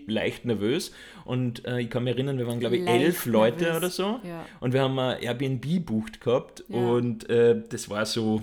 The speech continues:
Speaker 1: wie groß wird das gewesen sein? Dreißig Quadratmeter, wann überhaupt?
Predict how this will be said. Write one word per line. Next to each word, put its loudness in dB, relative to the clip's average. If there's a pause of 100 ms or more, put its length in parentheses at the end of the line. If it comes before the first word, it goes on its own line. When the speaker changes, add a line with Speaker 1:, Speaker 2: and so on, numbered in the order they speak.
(140)
Speaker 1:
wie -8
groß -4
wird -4
das -10
gewesen -6
sein? -8 (120)
Dreißig -10
Quadratmeter, -2
wann -2
überhaupt? -2